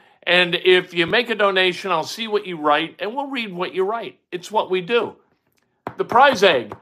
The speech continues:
back in action this week. For subscribers and people who like the videos, you want what's in the Prize Egg, a great piece of sports memorabilia, go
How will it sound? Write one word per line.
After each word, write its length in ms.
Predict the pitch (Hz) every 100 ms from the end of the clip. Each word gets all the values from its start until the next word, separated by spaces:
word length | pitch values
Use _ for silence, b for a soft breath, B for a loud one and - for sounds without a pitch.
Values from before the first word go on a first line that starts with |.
| b b
back 260 | 240 269 262
in 120 | 247
action 400 | 247 247 - 214
this 240 | 175 135
week. 340 | 156 160 135 -
For 320 | 208 247 269
subscribers 1000 | - 226 170 - 220 233 247 254 254 - b b b
and 200 | 175 165
people 360 | 202 220 220
who 160 | 185 190
like 340 | 196 208 208
the 140 | 185 185
videos, 640 | 208 214 214 214 208 - b b b
you 140 | 170
want 240 | 190 220
what's 200 | 208 202
in 140 | 220 214
the 80 | 208
Prize 460 | 202 208 208 180
Egg, 320 | 208 208 190 - b -
a 100 | 175
great 340 | 160 202 180
piece 340 | - 208 190 190
of 260 | 185 175
sports 400 | - 214 208 170
memorabilia, 840 | 196 202 202 185 208 214 202 196 - _ _ _ _ _ _ _ _ _ _ _ - - _ _ _ - -
go 520 | 214 240 131 120